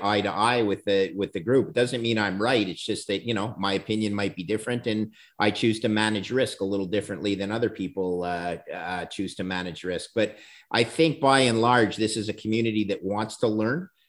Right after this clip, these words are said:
Um, continuous learning is something that, uh, I, I certainly strive for. I think, Preston, you would agree, and Jeff, obviously, because, you know, the world will change. Using your, your, uh, uh, line, Jeff, uh,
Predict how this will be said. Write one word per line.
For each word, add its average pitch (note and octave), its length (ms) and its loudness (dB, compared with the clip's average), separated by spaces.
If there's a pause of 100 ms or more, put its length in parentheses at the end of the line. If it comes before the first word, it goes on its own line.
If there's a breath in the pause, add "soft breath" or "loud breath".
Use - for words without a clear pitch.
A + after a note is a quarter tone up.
(120)
Um, G#2 520 4
continuous C3 640 2
learning A#2 400 2
is F#2+ 180 -4
something G#2+ 360 -2
that, G2 280 -4
uh, F#2 320 0
I, G#2 380 0
I - 20 4
certainly G#2+ 380 -2
strive F#2 400 -2
for. G#2+ 200 2
I G2 100 2
think, F#2+ 260 -6
Preston, G2+ 400 -4
you F#2+ 100 -4
would F#2+ 120 -2
agree, G2 340 -2
and F2 120 -4
Jeff, G2+ 280 -2
obviously, G2+ 560 -2 (320 soft breath)
because, C3+ 520 2
you C3 180 0
know, C3+ 340 4
the B2+ 80 6
world C#3 420 6
will A#2+ 260 4
change. A2+ 440 0
Using A2 400 0
your, A2 480 4
your, G#2+ 320 4
uh, F#2+ 360 2 (360)
uh, E2+ 420 -4
line, G#2+ 460 2 (120)
Jeff, G2 360 -2
uh, F#2+ 320 0